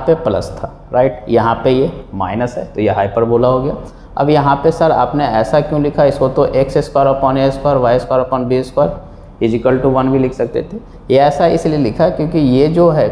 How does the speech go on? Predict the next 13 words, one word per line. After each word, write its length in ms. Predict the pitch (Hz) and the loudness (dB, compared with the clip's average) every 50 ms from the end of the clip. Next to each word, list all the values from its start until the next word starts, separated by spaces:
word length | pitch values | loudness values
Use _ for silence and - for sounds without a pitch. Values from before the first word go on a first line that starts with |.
| - - | -2 -2
coordinate, 640 | 117 113 113 113 110 113 123 160 170 - - - - 117 | 0 0 0 0 -2 -4 -4 -4 -6 -10 -14 -10 -4 -2
ये 100 | 127 127 | -2 0
बता 380 | 117 110 110 113 110 120 123 135 | 2 0 0 2 2 2 2 4
रहा 140 | 135 135 131 | 2 2 2
है 440 | 127 131 147 - - - - - - - - | 0 0 -2 -4 -8 -10 -14 -16 -18 -14 -8
कि 160 | - 135 - - - | -8 -8 -6 -2 0
इस 200 | 160 170 - - | 0 0 0 -2
hyperbola 640 | - 131 120 120 117 - 147 143 135 131 123 123 131 | -2 0 2 2 2 2 0 2 2 2 2 2 2
का 140 | 127 135 131 | 0 0 -2
center 460 | 131 - - 117 110 110 110 135 135 | -2 -4 -4 -4 -4 -2 0 0 0
जो 140 | 135 135 127 | 2 2 2
है 80 | 120 113 | 2 2
वो 200 | 107 - - | 2 0 -4